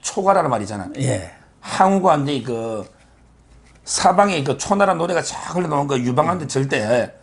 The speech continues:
Speaker 1: 그게 사면 초가거든요.
Speaker 2: 예.
Speaker 1: 근데 지금 이재명한테는 사면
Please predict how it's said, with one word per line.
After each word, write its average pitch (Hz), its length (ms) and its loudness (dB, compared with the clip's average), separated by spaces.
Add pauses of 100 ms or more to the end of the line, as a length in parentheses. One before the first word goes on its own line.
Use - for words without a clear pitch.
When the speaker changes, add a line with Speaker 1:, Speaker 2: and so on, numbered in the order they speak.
(280)
Speaker 1:
그게 160 220 0
사면 185 360 -2
초가거든요. 127 720 0 (140)
Speaker 2:
예. 101 180 -8 (380)
Speaker 1:
근데 180 280 -2
지금 185 300 0
이재명한테는 185 880 0 (180)
사면 185 720 0